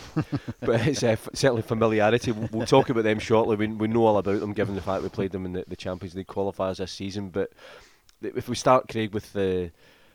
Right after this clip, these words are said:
top seeds, who are F C Salzburg, you know, we played them about three or four years ago. What can we expect? Not a, a glamorous name in terms of European football, but obviously the fact they're top seeds shows that they're gonna be a tough o-, opponent.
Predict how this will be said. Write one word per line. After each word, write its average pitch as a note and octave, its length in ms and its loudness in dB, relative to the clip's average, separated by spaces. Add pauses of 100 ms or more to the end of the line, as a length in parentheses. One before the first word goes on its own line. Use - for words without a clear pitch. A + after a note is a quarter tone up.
(140)
top A#2+ 280 2
seeds, - 680 -8 (500)
who G2+ 220 -2
are F#2 400 -2 (360)
F F#2 160 -8
C G2+ 180 -10
Salzburg, G#2 600 -4 (320)
you G#2 80 -12
know, F#2 60 -8
we F2 80 -8
played G2 260 -8
them F#2 140 -8
about F2+ 240 -10
three F#2 180 -12
or F2 40 -10
four F#2 200 -10
years F2+ 240 -8
ago. F#2 400 -2 (600)
What C3 200 2
can A#2 140 -6
we G#2+ 60 -4
expect? A2+ 360 -4
Not B2 320 2
a, - 240 -18
a - 40 -10
glamorous A2 640 -2
name G2+ 400 -4 (240)
in F#2 140 -10
terms F#2 260 -8
of F2+ 60 -10
European F2+ 260 -10
football, F#2 340 -6
but F#2+ 100 -6
obviously F#2 240 -6
the - 80 -16
fact F2 180 -10
they're E2 80 -16
top - 260 -10
seeds - 400 -14 (180)
shows - 320 -12
that - 80 -18 (300)
they're F#2+ 120 -10
gonna G2 120 -8
be E2 80 -8
a D2+ 60 -10
tough - 260 -14
o-, - 160 -12
opponent. G#2 400 -10